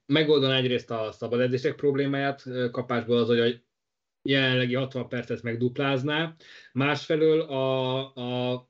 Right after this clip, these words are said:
vasárnapi futam időmérőjét kitolná szintén vasárnapra, ami meg azért egy jó dönté-, lenne egy jó döntés, hogyha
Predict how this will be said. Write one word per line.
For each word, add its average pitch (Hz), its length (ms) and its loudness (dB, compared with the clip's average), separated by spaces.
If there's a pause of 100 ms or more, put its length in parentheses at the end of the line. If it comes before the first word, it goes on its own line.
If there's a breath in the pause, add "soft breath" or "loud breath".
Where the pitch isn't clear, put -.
(140)
vasárnapi 135 560 -2
futam 143 320 -2
időmérőjét 131 560 2
kitolná 127 500 -2
szintén 127 420 -6
vasárnapra, 107 880 -4 (380 loud breath)
ami 127 200 2
meg 135 220 4
azért 123 500 2
egy 123 400 0
jó 131 340 2
dönté-, 123 560 0
lenne 127 260 0
egy 120 160 0
jó 127 140 2
döntés, 117 260 -6
hogyha 120 400 -4